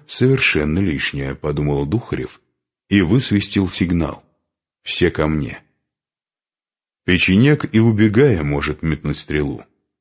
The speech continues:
и попасть, что характерно. Свист хорошо слышен в степи. Варяги один за другим прекратили преследование. Все, кроме одного. Этот на скаку выпустил стрелу,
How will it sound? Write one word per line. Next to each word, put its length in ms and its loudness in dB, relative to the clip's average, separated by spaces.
и 140 2
попасть, 920 -4
что 220 -2
характерно. 760 -4
Свист 520 0
хорошо 580 2
слышен 480 -6
в 60 -12
степи. 460 -10
Варяги 480 2
один 300 4
за 160 2
другим 360 2
прекратили 580 -2
преследование. 840 -8
Все, 340 0
кроме 580 2
одного. 640 -2
Этот 360 4
на 120 2
скаку 420 0
выпустил 540 0
стрелу, 580 -2